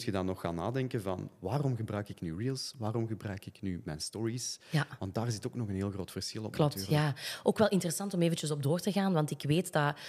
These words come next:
Speaker 2: heel veel van mijn volgers en luisteraars daar wel wat van wakker liggen. Enerzijds van: oei, oei, elke dag posten, dat is wel heavy, hè. Dus ik vind dat het ook nog combineerbaar moet zijn met, hè, met gezin en met, met bedrijven en zo. Maar dat snap ik helemaal van waar dat, dat komt.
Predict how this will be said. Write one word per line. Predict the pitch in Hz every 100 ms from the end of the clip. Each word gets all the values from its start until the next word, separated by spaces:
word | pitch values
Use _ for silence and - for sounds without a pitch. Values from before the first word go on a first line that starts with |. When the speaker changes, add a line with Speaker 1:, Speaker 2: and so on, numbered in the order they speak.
| - -
Speaker 2:
heel | 170
veel | 175
van | 160 143
mijn | 139
volgers | 143 175 175
en | 151
luisteraars | 143 175 170 160
daar | 143
wel | 147
wat | 160 147
van | 131
wakker | 131 131 170
liggen. | 180 185 170
Enerzijds | 151 147 139 147
van: | 147 147 175
oei, | 160
oei, | 139 135
elke | 143 139
dag | 135 127
posten, | - 156 - 165
dat | 113
is | -
wel | 117 107
heavy, | 107 107 196 349
hè. | 147 254
Dus | 156
ik | - - - -
vind | - 160
dat | 135
het | 120
ook | 151
nog | 165
combineerbaar | - 170 165 170 185 175
moet | 190 202
zijn | 214 202
met, | 180 175
hè, | 202
met | 208 190
gezin | - 165 185 196
en | 185
met, | 185 156
met | 175
bedrijven | 165 151 208
en |
zo. | 240
Maar | 214
dat | 175 160
snap | - 202
ik | 175
helemaal | 160 147 165
van | 180
waar | 151
dat, | 143
dat | 135
komt. | - 185 247